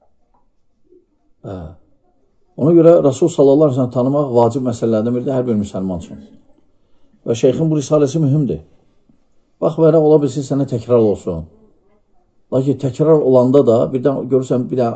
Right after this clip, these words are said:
arada bir dənə nəsə incə bir məsələ toxunulur. Onu sən bilmirdin. Və ya eşitmişdin, dəqiq bilmirdin, belədir. Və ya belə deyildi, sən demə, belə imiş. Və ya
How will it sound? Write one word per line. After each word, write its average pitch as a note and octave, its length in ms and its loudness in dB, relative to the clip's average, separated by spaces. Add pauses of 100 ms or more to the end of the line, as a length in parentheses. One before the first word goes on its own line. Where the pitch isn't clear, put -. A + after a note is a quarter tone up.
(100)
arada A2+ 220 -4
bir A#2+ 100 -6
dənə A2 160 -2
nəsə A#2+ 320 -4
incə A#2 280 0
bir G#2+ 120 -2
məsələ G2+ 320 -6
toxunulur. D#2+ 480 -16 (640)
Onu A2 160 -4
sən A2 160 -2
bilmirdin. G2 420 -4 (960)
Və B2+ 140 4
ya B2+ 100 2
eşitmişdin, C#3+ 600 -4
dəqiq C3+ 320 0
bilmirdin, F#2+ 460 -4
belədir. D#2+ 360 -8 (800)
Və C#3 140 4
ya C#3 100 4
belə C3+ 280 4
deyildi, C3+ 340 4 (100)
sən C3 200 -2
demə, B2+ 120 0
belə A#2 240 2
imiş. F2+ 240 -6 (1400)
Və C#3+ 140 8
ya E3+ 140 8